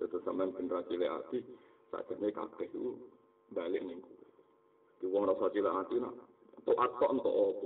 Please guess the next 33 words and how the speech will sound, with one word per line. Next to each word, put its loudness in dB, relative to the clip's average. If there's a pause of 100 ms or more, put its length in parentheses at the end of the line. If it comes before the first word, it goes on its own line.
(120)
Lah, 2
misalnya 2
wong -2
sak 2
Indonesia 6
orientasinya 6 (100)
sholat 6
tuh, -2 (480)
itu 0 (120)
sudah 6
melahirkan 6
transaksi 2
sing 6
luar, 8
luar -4 (720)
biasa. -16 (1400)
Sesuai, 2 (640)
kalau 4
jadi 2
cita-cita, 2
cara -2
umum 2
ngono, -4 (420)
kabeh 0
masjid 2
tak 0
pernah 4
ngekeki 2
kabeh. -2
Jadi -6
wong 2
ape 2 (240)
sholat 4